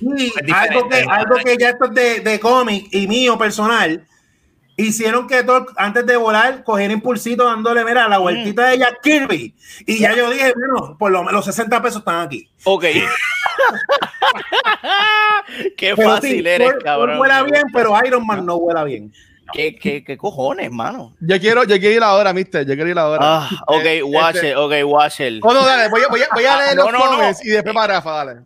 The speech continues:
Speaker 4: dale.
Speaker 3: Te iba a preguntar especi-, te iba a preguntar a ti
Speaker 4: Ajá.
Speaker 3: ahora, este, de,
Speaker 4: Ajá.
Speaker 3: de, del gameplay, ¿qué te pareció? Y te iba, te iba a hacer una pregunta específicamente del gameplay.
Speaker 4: Ajá.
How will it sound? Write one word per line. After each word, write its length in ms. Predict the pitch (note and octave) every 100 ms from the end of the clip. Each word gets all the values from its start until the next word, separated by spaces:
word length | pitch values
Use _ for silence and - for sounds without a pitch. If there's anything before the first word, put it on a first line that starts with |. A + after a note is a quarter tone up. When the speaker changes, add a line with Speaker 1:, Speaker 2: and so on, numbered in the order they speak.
| _
Speaker 4:
dale. 120 | C#3+
Speaker 3:
Te 60 | C#3
iba 120 | C#3
a 40 | D3+
preguntar 460 | F3+ F#3+ F#3 F#3
especi-, 460 | A3 G#3 D#3 F3 D3
te 80 | D3
iba 100 | C#3+
a 40 |
preguntar 340 | E3 E3+ E3+
a 100 | F#3
ti 120 | F3 F3
Speaker 4:
Ajá. 180 | F3
Speaker 3:
ahora, 340 | E3+ G#3 C#3+ B2
este, 320 | A#2+ - B2+
de, 140 | B2 A#2
Speaker 4:
Ajá. 140 | D3+
Speaker 3:
de, 200 | A#2 G#2+
del 240 | A2 B2+ A#2+
gameplay, 400 | B2+ F3 F#3+ D#3+
¿qué 120 | B2+
te 140 | C3
pareció? 500 | C#3 D#3+ D#3+ - G#3+
Y 200 | D#3+ D#3
te 120 | D3+ D#3
iba, 280 | D#3+ G3+ - - - - -
te 60 |
iba 80 | D#3+
a 20 |
hacer 160 | F3 A3
una 140 | A3
pregunta 500 | - G#3+ G#3 G#3+ G#3
específicamente 800 | F#3+ F3+ F3 E3+ F3 F3+ F#3+ F3+
del 320 | F#3 E3 C#3+
gameplay. 720 | A#2+ C#3+ D3+ D3 C3 A2 G#2 -
Speaker 4:
Ajá. 380 | D#3 D#3 B2+